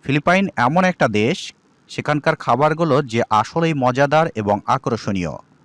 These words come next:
দেশটিতে রয়েছে খনিজ, কাঠ ও মাৎস্য সম্পদের প্রাচুর্য। এছাড়াও দেশটির বিভিন্ন কৃষিদ্রব্য যেমন চাল, ভুট্টা ও চিনির বিভিন্ন প্রধান উৎপাদক। রাজধানী ম্যানিলায় প্রতি বছর দশ লাখ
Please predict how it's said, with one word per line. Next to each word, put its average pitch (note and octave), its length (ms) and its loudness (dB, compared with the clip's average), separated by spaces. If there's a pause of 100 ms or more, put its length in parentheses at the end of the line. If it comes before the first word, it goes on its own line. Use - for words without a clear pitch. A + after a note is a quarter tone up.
(180)
দেশটিতে G3 460 0
রয়েছে G#3 360 0
খনিজ, D#3+ 520 -2 (140)
কাঠ B2 320 4 (120)
ও G#2 120 0
মাৎস্য G#2+ 420 -2
সম্পদের D3+ 520 -4
প্রাচুর্য। A2 640 -4 (580)
এছাড়াও G2+ 500 0
দেশটির A#2+ 380 -4
বিভিন্ন E3 540 -2 (120)
কৃষিদ্রব্য D3 800 -2
যেমন G2+ 460 -2
চাল, B2+ 360 0
ভুট্টা A#2 600 -2
ও A2 100 -4 (100)
চিনির E3+ 400 -2 (380)
বিভিন্ন F3+ 680 -2
প্রধান D3+ 420 -2
উৎপাদক। G3+ 480 -2 (440)
রাজধানী D3 500 0
ম্যানিলায় D3 640 0
প্রতি F3 380 -4
বছর E3+ 420 -2
দশ G#3 340 -2
লাখ D3+ 160 0